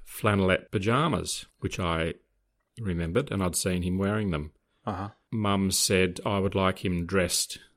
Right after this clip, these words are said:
Speaker 1: in those pyjamas." Now, this is not for a viewing. This is a very private thing.
Speaker 2: Yeah,
Speaker 1: Where
Speaker 2: yeah.
Speaker 1: my mum, your
Speaker 2: Mm.
Speaker 1: grandmother, just felt that that was a really nice thing to do.
Speaker 2: Yeah.
Speaker 1: And my brother Mark had given my dad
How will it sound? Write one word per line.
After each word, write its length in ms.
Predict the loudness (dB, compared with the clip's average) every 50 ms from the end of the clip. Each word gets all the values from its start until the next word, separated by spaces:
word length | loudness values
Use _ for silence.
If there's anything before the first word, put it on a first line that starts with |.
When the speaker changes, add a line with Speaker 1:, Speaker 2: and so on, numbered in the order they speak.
| _ _
Speaker 1:
in 160 | -8 -8 -6
those 260 | -4 -4 -4 -4 -6 -6
pyjamas." 680 | -6 -2 0 2 2 2 2 0 0 -2 -4 -8 -6 -8 -8 -8 _ _ _ _ _ _
Now, 120 | -2 -2 0
this 120 | 2 2
is 80 | 2 2
not 160 | 2 2 2
for 140 | 2 2 4
a 40 | 4
viewing. 480 | 6 6 6 6 6 4 2 -2 -8 -12 _ _ _ _ _ _ _ _ _
This 160 | -14 -10 -6
is 60 | -4 -2
a 40 |
very 160 | 0 2 0 0
private 480 | 0 -2 -2 0 0 0 -2 -2 -2
thing. 340 | 0 0 0 0 -2 -4 -6 _ _ _ -4
Speaker 2:
Yeah, 300 | 0 2 4 4 4 2 -2 -2
Speaker 1:
Where 160 | 0 0 2
Speaker 2:
yeah. 60 | 4
Speaker 1:
my 200 | 4 4 4 4
mum, 640 | 4 4 4 4 4 4 4 2 0 0 0 -2 -4 -4 -2
your 180 | 0 2 4
Speaker 2:
Mm. 60 | 6 6
Speaker 1:
grandmother, 600 | 4 4 4 2 2 2 2 2 2 0 0 -4 -10 -8
just 320 | -6 -4 -4 -4 -6 -8 _ -10
felt 300 | -4 0 2 2 2 0
that 100 | -2 -2
that 140 | -2 -2 -2
was 140 | -2 -4 -2
a 60 | 0
really 200 | 0 0 0 0
nice 260 | 0 0 -2 -2 -2
thing 140 | -4 -4 -4
to 80 | -2 2
do. 220 | 2 2 2 0 -2 -10 -20 -20 -20 -16 -6 -2
Speaker 2:
Yeah. 140 | 0 0 0
Speaker 1:
And 100 | 0 2
my 160 | 2 4 4
brother 300 | 4 4 4 6 6 4
Mark 560 | 2 2 2 4 4 6 6 6 4 4 2 0
had 160 | -4 -2 2
given 500 | 2 4 6 6 4 4 2 0 0 -2 -4 -4
my 220 | -2 0 2 2
dad 560 | 2 0 0 2 2 4 4 4 2 0 -2